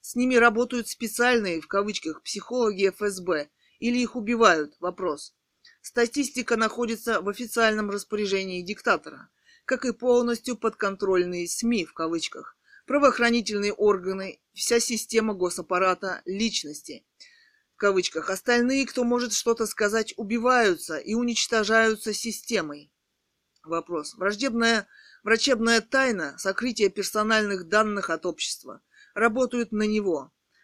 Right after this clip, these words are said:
на Путина, скрывая на самом деле, скрывая следы его преступлений. Мы постоянно видим его патологичное состояние в кадрах новостей, а особенно на фотографи-, <clears throat> на фотографиях профессионалов.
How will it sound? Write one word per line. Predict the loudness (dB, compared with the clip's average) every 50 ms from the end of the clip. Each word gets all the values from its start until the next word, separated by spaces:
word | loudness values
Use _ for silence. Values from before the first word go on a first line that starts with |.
| _ _
на | -2 0 0 0
Путина, | 0 -4 -6 -6 -6 -6 -8 -8 -10 -14 -16 _ _ _ _ _ _
скрывая | -14 -12 -6 -2 -2 2 4 4 4 4 4
на | 2 2 0 0
самом | 0 -2 -2 0 -2 -4 -4 0
деле, | 2 2 2 2 0 -4 -8 _ _ _ _ _
скрывая | _ -12 -2 0 2 4 6 6 6 4
следы | 2 0 -2 -2 -4 -2 -2 -2
его | -2 0 -2 -2 -2 -2 -4
преступлений. | -4 -4 -6 -6 -6 -6 -6 -6 -2 0 0 0 0 -2 -8 -12 -16 _ _ _ _ _ _ _ -4
Мы | -4 0
постоянно | 0 -2 -2 0 2 4 4 4 4 4 2 2 0
видим | 0 -2 -4 -2 -2 -2 -2
его | -2 0 0 0 0 0 0 0 0 0 -2 -6 _ _ _ _
патологичное | -4 -2 2 4 4 4 4 4 0 -2 -2 -2 -2 -2 -4
состояние | -4 -4 -8 -6 -2 0 0 2 0 0 -2 -4 -8 -10
в | -8
кадрах | -2 -2 0 0 0 -2 -6 -6
новостей, | -4 -2 0 0 0 0 -2 -2 -2 -2 -2 -4 -10 _ _ _ _ _
а | 0 2 2
особенно | 2 2 0 0 0 0 0 0 0
на | -2 -4
фотографи-, | -4 -4 -2 -2 0 2 2 2 2 0 -2 -8 _ _ _ _
<clears throat> | -4 -2 0
на | 0 0 -2
фотографиях | -4 -4 -4 -2 0 0 -2 -2 -2 -4 -8 -8 -8 _
профессионалов. | _ -8 -6 -6 -6 -6 -4 0 0 2 2 2 2 2 0 -2 -6 -10